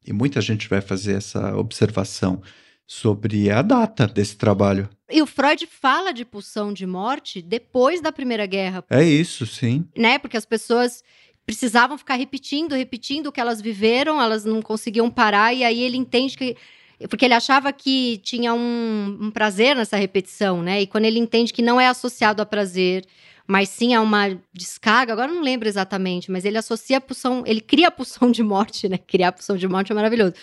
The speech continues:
Speaker 2: Mas ele fala, escreve pela primeira vez sobre pulsão de morte por causa da Primeira Guerra, porque os soldados voltavam precisando falar sobre aquilo ininterruptamente, e ele percebe que não tem nenhum prazer nessa repetição, né?
Speaker 1: Sim, é uma, é uma geração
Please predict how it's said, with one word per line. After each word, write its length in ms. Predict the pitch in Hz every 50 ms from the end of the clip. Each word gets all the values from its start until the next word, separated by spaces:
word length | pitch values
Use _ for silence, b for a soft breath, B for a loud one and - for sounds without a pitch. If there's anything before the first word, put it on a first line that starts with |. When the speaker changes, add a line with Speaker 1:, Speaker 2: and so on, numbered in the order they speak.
| B B B B _ _
Speaker 2:
Mas 160 | - 208 196 202
ele 120 | 214 226
fala, 440 | 214 - - - 254 269 302 294 254
escreve 420 | 220 - - - 233 233 269 277 302
pela 220 | - 269 240 233
primeira 300 | 233 240 220 214 208 208
vez 140 | 185 202 190
sobre 160 | - 202 -
pulsão 220 | 214 - - 208
de 80 | 202 202
morte 240 | 202 214 240 - -
por 120 | - 285
causa 260 | - 277 269 302 330
da 80 | 320 349
Primeira 300 | 339 339 330 339 415 440
Guerra, 280 | 440 427 262 240 220 202
porque 500 | - 190 - - 208 190 190 180 175 b b b b b b
os 100 | 214 196
soldados 400 | - 208 202 190 202 196 190 190
voltavam 580 | 196 226 226 220 - - 214 214 254 233 262 262
precisando 600 | - - - 254 214 226 233 247 254 240 269 b b b b b b b b
falar 380 | _ - 262 240 233 240 269
sobre 240 | 277 - 269 226 240
aquilo 260 | 226 - - 262 254
ininterruptamente, 880 | 262 269 285 294 - 294 285 277 - - 277 277 247 226 226 214 - 208
e 40 | 190
ele 120 | 190 202
percebe 360 | - 220 202 - 220 220 214
que 100 | - -
não 100 | 240 240
tem 160 | 226 247 240
nenhum 400 | 240 240 240 240 240 254 269 269
prazer 360 | 262 - 262 233 214 214 208 202
nessa 240 | 196 190 - 202
repetição, 600 | 185 190 185 - 180 175 - - - 175 160 160
né? 140 | 160 160 170 - _ _ _
Speaker 1:
Sim, 420 | - - - - - 139 143 170
é 60 | 170
uma, 220 | 135 113 113 107 98
é 40 | 101
uma 200 | 101 104 107 107
geração 920 | 104 120 117 117 131 120 - - - 120 120 131 147 160 170 185 180 160